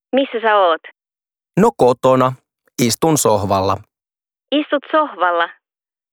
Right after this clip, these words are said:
Speaker 1: Mitä sä teet?
Speaker 2: No arvaa. Oon netissä.
Speaker 1: Ai jaa, okei. Kiitos muuten siitä sähköpostista. Mulla on ollut vähän kiire,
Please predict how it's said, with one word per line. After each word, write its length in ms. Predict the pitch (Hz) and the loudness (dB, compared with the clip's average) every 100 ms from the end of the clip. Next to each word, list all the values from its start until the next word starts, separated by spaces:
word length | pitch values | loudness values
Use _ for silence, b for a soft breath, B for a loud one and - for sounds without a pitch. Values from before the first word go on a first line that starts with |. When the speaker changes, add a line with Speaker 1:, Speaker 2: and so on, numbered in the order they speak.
| _ | _
Speaker 1:
Mitä 240 | 285 311 254 | -2 0 0
sä 100 | 208 - | -2 0
teet? 300 | 196 160 - - _ _ _ _ _ _ 151 | 0 -2 -6 -20 _ _ _ _ _ _ 2
Speaker 2:
No 180 | 160 | 4
arvaa. 680 | 160 156 156 123 101 90 87 - _ _ _ - | 4 4 2 0 0 0 -2 -6 _ _ _ 2
Oon 340 | 147 156 160 | 4 4 2
netissä. 580 | 160 151 - - - 98 - _ _ _ _ _ _ _ _ | 2 0 -4 -4 -2 -4 -6 _ _ _ _ _ _ _ _
Speaker 1:
Ai 160 | 262 277 | 0 2
jaa, 220 | 226 185 - _ _ _ - | 2 0 -8 _ _ _ -8
okei. 300 | 220 208 185 - _ _ _ _ _ _ _ B B B - | -8 -6 -8 -10 _ _ _ _ _ _ _ B B B -4
Kiitos 280 | 277 247 208 | -2 -2 -4
muuten 300 | 214 196 190 | -2 0 -2
siitä 200 | 190 180 185 | -2 -4 -2
sähköpostista. 760 | 208 202 - 170 - 175 - 180 - _ _ _ _ _ - | -4 -4 -6 -8 -10 -14 -14 -16 -16 _ _ _ _ _ -4
Mulla 180 | 202 185 | 0 2
on 100 | 185 | 2
ollut 200 | 185 175 | 0 0
vähän 200 | 196 190 180 | -4 -6 -4
kiire, 320 | 208 175 170 | -2 0 -2